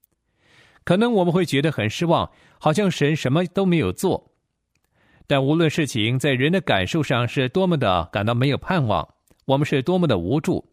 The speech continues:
神总是在我们的生命中做他奇妙的工作。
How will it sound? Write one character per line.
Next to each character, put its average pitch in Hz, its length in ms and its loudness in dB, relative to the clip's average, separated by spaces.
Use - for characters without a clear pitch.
神 160 280 0
总 127 220 0
是 147 220 0
在 147 180 0
我 107 100 -2
们 104 80 -4
的 113 80 -2
生 147 160 -4
命 123 200 0
中 139 240 0
做 123 200 -2
他 110 220 -4
奇 - 320 -4
妙 135 160 0
的 92 100 -4
工 101 200 -4
作。 92 260 -6